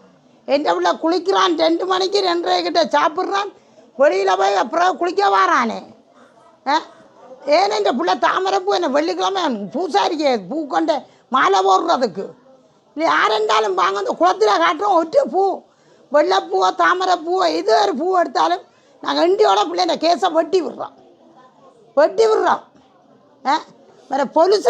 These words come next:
சம்பந்தப்பட்டவன் கொண்டு வந்து நீதவானுக்கு காட்டுறான், இதுதான் தாட்டு இடமன்ட்டு. நாங்கள் திரும்பி, "டே,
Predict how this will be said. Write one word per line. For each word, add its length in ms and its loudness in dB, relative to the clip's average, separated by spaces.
சம்பந்தப்பட்டவன் 920 0
கொண்டு 220 0
வந்து 240 2
நீதவானுக்கு 720 0
காட்டுறான், 580 0
இதுதான் 300 -2
தாட்டு 300 2
இடமன்ட்டு. 460 -2
நாங்கள் 420 0
திரும்பி, 360 2
"டே, 140 -4